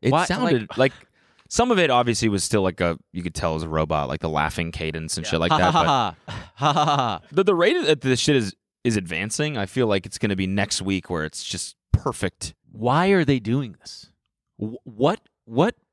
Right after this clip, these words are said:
Speaker 2: purpose, what good can come of this?
Speaker 1: Yeah.
Speaker 2: Legitimately.
Speaker 1: I know.
Speaker 2: What?
Speaker 1: I, I feel the same way, dude. It's like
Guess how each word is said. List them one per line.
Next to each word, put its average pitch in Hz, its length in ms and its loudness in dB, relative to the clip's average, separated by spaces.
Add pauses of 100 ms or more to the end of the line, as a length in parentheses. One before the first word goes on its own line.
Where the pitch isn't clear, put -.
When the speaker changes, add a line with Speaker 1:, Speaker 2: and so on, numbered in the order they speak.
(180)
Speaker 2:
purpose, 202 560 -2
what 143 480 -4
good 160 460 2 (320)
can 135 240 0
come 127 480 0 (200)
of 110 380 -2 (340)
this? 101 460 -12 (180)
Speaker 1:
Yeah. 95 220 -10 (1500)
Speaker 2:
Legitimately. 160 600 0
Speaker 1:
I 165 140 2
know. 190 140 2
Speaker 2:
What? 220 220 4
Speaker 1:
I, 170 260 0
I 170 160 2
feel 226 180 -4
the 190 100 -2
same 175 260 0
way, 170 180 2
dude. 147 180 2
It's 143 160 0
like 147 220 0